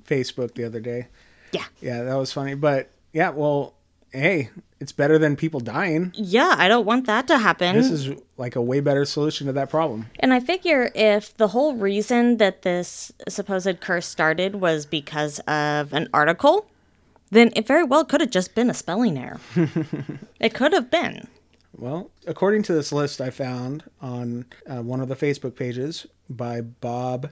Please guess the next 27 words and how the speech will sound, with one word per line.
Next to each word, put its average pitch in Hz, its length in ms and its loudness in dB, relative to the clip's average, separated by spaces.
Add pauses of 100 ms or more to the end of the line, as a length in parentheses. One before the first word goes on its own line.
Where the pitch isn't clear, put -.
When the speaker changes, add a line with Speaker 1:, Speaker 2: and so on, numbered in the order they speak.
(140)
Speaker 1:
Prokop, 156 420 0 (360)
Speaker 2:
Mm-hmm. 208 200 -4 (320)
Speaker 1:
yeah, 131 120 -6
there 135 140 -2
have 143 140 0
been 139 340 0
six - 440 -4
prior 151 520 0
dye 131 280 -2
tests 123 520 -6 (160)
prior 135 260 -2
to 120 80 -6
last 120 300 -8
night. 123 300 -8
So 127 240 -4
we 127 100 -2
had 139 220 0
one 139 160 -2
in 127 240 -6
eighteen 156 260 -4
ninety-eight 160 560 2 (240)
Speaker 2:
Mm-hmm. 175 240 -14 (180)
Speaker 1:
and 123 520 -4
one 127 160 -6
in 120 360 -8
nineteen 131 460 -6
forty-one, 175 720 -2